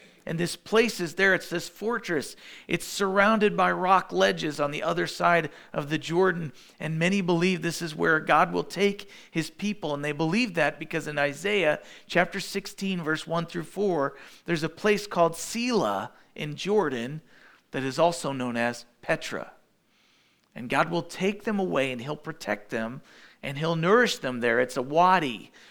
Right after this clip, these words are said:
or it's a, uh, oasis in the desert where there's a fortress of rocks all the way around him, and he'll protect them there. But what you also know about being in a valley is if your enemies come after you in there,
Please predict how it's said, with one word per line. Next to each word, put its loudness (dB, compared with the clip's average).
or -2
it's -6
a, 0
uh, 0
oasis 0
in -8
the -4
desert -2
where -4
there's -2
a -6
fortress -2
of -8
rocks 0
all -2
the -2
way 2
around 0
him, -8
and -6
he'll -2
protect 0
them -6
there. 0
But 2
what -6
you 2
also 2
know 0
about 2
being -4
in -6
a -4
valley 0
is -6
if -6
your -4
enemies 0
come -4
after -2
you -2
in 0
there, 2